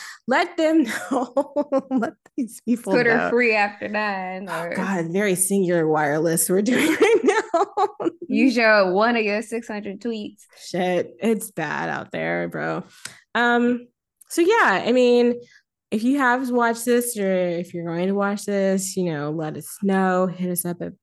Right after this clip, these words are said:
Speaker 1: uh, I don't know if you wanna hit us up on Twitter anymore. Let's start with a different one. Hit us up in the email at black girl film club at gmail dot com. And Twitter is here tomorrow.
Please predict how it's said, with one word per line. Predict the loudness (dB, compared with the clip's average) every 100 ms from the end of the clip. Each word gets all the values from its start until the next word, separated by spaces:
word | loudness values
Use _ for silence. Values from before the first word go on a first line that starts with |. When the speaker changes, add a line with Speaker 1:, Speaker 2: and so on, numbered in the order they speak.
| -10
Speaker 1:
uh, | -8 -6 -8 -10 -16 -18 -20 -20 _ _ -4
I | 0
don't | 2
know | 2
if | 2
you | 0
wanna | 2
hit | 0
us | 0
up | -2
on | -2
Twitter | 0 0
anymore. | 2 2 2
Let's | 2 2
start | 2 2
with | 2
a | 2
different | 2 2 0
one. | -4 -20 _
Hit | 0 2
us | 4
up | 2
in | 2 0
the | 0 2 4
email | 4 4 4 4
at | 2
black | 4 4 4
girl | 4 4
film | 4 2 2
club | 0 -2
at | -2
gmail | -2 0 0 -2 -4 -4 -4
dot | -4 -6 -10
com. | -4 -2 0 2 0 -2 -6 -20 -16 -4
And | -2 -2
Twitter | -4 -2 0 0
is | 0
here | -2 -4
tomorrow. | -4 -4 -2 2 4 4 4 4 0